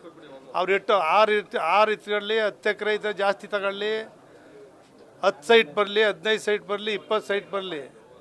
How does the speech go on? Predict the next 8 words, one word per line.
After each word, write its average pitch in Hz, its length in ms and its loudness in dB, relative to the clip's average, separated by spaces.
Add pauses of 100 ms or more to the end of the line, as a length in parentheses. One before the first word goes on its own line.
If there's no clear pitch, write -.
(800)
ಕೆಲವ್ರು 208 360 0
ಇಟ್ಕೊಂಡಿರ್ತಾರೆ, 233 680 2
ರೇಟ್ 220 220 6
ಬರುತ್ತೆ 226 340 0
ಅಂತ 226 180 -2
ಕೆಲವ್ರು 220 380 -2
ಮಾರಾಟ 214 320 2
ಮಾಡ್ಕೊಳ್ತಾರೆ. 139 720 -8